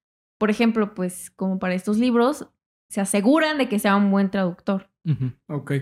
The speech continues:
Speaker 3: por la calidad de lo que es Harry
Speaker 1: Sí,
Speaker 3: Potter.
Speaker 1: pero imagínate, l-, no sé, el dinero que perderían. O sea, porque mucha gente no lee en el idioma original.
Speaker 2: Sí,
Speaker 1: Mucha
Speaker 2: no.
Speaker 1: gente no sabe más de un idioma.
Speaker 2: Sí, sí.
Speaker 1: Entonces, o sea,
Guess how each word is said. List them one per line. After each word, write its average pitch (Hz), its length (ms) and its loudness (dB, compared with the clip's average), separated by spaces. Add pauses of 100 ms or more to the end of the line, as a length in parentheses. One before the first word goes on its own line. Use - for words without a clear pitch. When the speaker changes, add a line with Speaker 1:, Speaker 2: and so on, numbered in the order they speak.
(120)
Speaker 3:
por 165 220 6
la 160 320 4
calidad 147 560 4
de 143 220 0
lo 135 200 -2
que 143 180 0
es 143 200 -2
Harry 139 200 4
Speaker 1:
Sí, - 100 2
Speaker 3:
Potter. 156 100 6
Speaker 1:
pero 254 140 4
imagínate, 262 640 0
l-, 220 360 0
no 214 160 0
sé, 226 140 0
el 233 100 2
dinero 208 220 0
que 254 100 -4
perderían. 196 960 -2 (100)
O 208 120 -4
sea, 220 100 2
porque 220 180 -2
mucha 285 300 2
gente 302 300 0
no 294 140 -2
lee 285 120 0
en 285 100 -2
el 254 140 -2
idioma 214 240 0
original. 226 640 -2 (180)
Speaker 2:
Sí, - 100 4
Speaker 1:
Mucha 285 120 4
Speaker 2:
no. 269 60 4
Speaker 1:
gente 269 180 2
no 269 140 2
sabe 254 200 0
más 254 200 2
de 254 100 2
un 226 100 2
idioma. 190 440 -2
Speaker 2:
Sí, 135 180 4
sí. 135 100 2
Speaker 1:
Entonces, 220 920 0 (840)
o 220 100 2
sea, 220 280 2